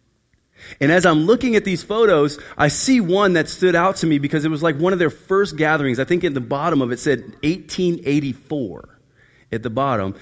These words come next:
And there's a group of people in chairs, not much different than this. They're probably some other kind of chair, but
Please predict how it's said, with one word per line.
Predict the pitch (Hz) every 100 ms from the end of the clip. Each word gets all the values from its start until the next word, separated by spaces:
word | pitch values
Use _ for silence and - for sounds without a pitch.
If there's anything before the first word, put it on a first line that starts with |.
| - -
And | 123
there's | 131
a | 123
group | 110 143 175
of | 175
people | 165 139 127
in |
chairs, | 110 151 131 107
not | 117 143 - 117
much | 107 147 156
different | 139 147 127
than |
this. | 123
They're | 117
probably | 117 131 113 - _
some | - 139 127
other | 127
kind | - 120
of | 104
chair, | - 127 107
but | 123